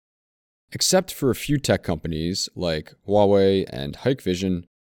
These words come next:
China's icons had been in the internet space. I am reluctant to call them tech icons because the technological substance in many of them is low. Why investors label J D or P D D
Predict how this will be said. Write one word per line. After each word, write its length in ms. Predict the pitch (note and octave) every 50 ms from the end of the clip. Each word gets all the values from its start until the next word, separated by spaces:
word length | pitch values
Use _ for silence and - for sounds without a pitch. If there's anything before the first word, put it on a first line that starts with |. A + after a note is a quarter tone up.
| _ _ _
China's 440 | - - D#3 D#3+ E3 E3 E3 C#3
icons 720 | - F2+ A2+ A2 - - E2 D2+ C2 B1+ C2 C2+ C2 -
had 320 | - - - E2+ E2 E2 -
been 360 | - F2+ F2 F2 E2+ E2+ D#2+
in 160 | - - F2+ F#2+
the 140 | G#2+ F2+
internet 340 | F#2 C3+ C#3 A#2+ F2+ D2+ -
space. 560 | - - - C2+ A1+ - - - - - - - _ _ _ _ _ _ _ _ _ _ _ _ _ _ _
I 160 | - F2 F2+
am 180 | F2 E2+ E2+
reluctant 640 | F2 E2+ E2+ G#2+ D3+ F3 - - F2+ E2+ G2 - - -
to 100 | - F2+
call 340 | - - - D3 D3+ F3
them 300 | D#3 A2 E2+ C#2+ C#2 D#2
tech 280 | D#2 - - D#2+ D2 -
icons 600 | - C2+ C2+ C#2 - D#2 C#2+ C#2 D#2 G2 A#2 A#2
because 520 | - - G#2 F#2+ - G2+ F#2 F#2 F#2 F2+ -
the 100 | - F2+
technological 720 | - A2+ A2+ - C3 A#2+ G#2+ F#2+ F2 F2+ F#2+ - F2+ E2+ E2+
substance 640 | - - - C#3+ C3+ - - - F#2+ E2+ E2 -
in 140 | E2 D#2+ E2
many 240 | D#2 D#2 D2 C#2 C#2+
of 120 | C#2+ C#2+
them 360 | - - C#2+ C#2 C#2 D#2 E2+ -
is 200 | - - F2 -
low. 440 | F#2 F#2+ G#2+ G#2+ F#2+ C#2+ A1+ G1+ - _ _ _ _ _ _ _ _ _ _ _ _ _ _ _ _ _
Why 300 | - - F2 G2+ A#2 C#3
investors 640 | D#3+ F3+ F3+ D3 G#2+ F#2 E2+ - - F#2 F2+ F2+ F#2 -
label 300 | E2+ F2 D#2+ D#2 D#2+ D#2
J 300 | E2+ - F2+ F#2 G2+ G2
D 360 | F2+ F2 F2 F#2+ F#2+ F#2+ -
or 260 | G1+ D2+ E2+ E2+ E2
P 220 | - - - G#2+
D 120 | G2 F#2+ F#2
D 400 | D#2 - C2 A#1+ C2 D2 E2